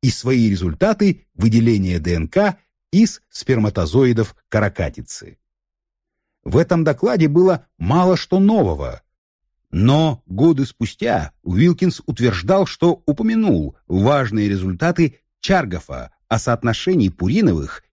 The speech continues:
и пиримидиновых нуклеотидов в Д Н К. Больше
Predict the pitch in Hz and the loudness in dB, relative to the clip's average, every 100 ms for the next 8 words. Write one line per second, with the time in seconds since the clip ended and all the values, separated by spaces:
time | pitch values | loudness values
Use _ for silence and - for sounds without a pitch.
0 | - 156 127 117 107 92 185 156 113 - | -4 0 2 2 2 2 2 2 0 -2
1 | 98 101 90 82 175 151 - _ 85 85 | -4 -2 -4 -2 0 0 -2 _ -8 0
2 | 127 143 - 120 76 - _ _ _ _ | 0 0 -2 -4 -4 -10 _ _ _ _
3 | _ _ - 90 190 175 185 170 | _ _ -4 2 2 2 0 -2